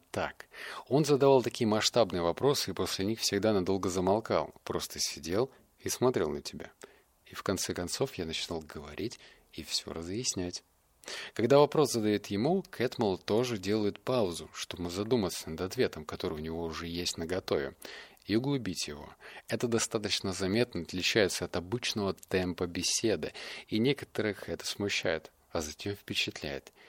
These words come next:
Есть ощущение, что он серьезно думает над ответом. Как говорит один из аниматоров Pixar, это что-то медитативное. Совет о том, что нужно,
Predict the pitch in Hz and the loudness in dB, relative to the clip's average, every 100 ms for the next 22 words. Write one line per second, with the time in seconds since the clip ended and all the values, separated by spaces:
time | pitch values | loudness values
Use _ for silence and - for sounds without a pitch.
0 | - _ - 95 101 - - 85 - 110 | -20 _ -4 -2 -2 -4 -6 -6 -4 -2
1 | 151 123 85 - - 90 - 90 87 92 | -2 -2 -6 -8 -6 -2 -2 -2 0 0
2 | 113 110 90 90 92 92 - 87 85 87 | 0 -2 -4 -2 -2 -2 -4 -6 -4 -4
3 | - 87 - - - - - - 123 107 | -4 -6 -6 -12 -16 -18 -16 0 0 4
4 | 95 90 - 87 92 82 85 85 85 - | 4 2 0 -2 -2 -4 -4 -2 -2 -4
5 | 80 - _ - 92 - 113 151 151 - | -12 -16 _ -12 -8 2 4 4 2 -14
6 | - - 107 110 98 - 98 104 - 95 | -20 -6 -4 -4 -6 -2 0 0 -2 -6
7 | - - _ - 90 95 98 95 - 82 | -10 -20 _ -6 -4 -2 -4 -2 -2 -4
8 | 67 - - - - - - - - - | -10 -16 -18 -20 -18 -16 -16 -18 -20 -20
9 | _ _ _ _ _ - - 104 139 147 | _ _ _ _ _ -10 -2 4 4 4
10 | 127 143 131 - 117 120 127 117 110 98 | 2 2 2 0 2 4 4 2 2 4
11 | 87 | 2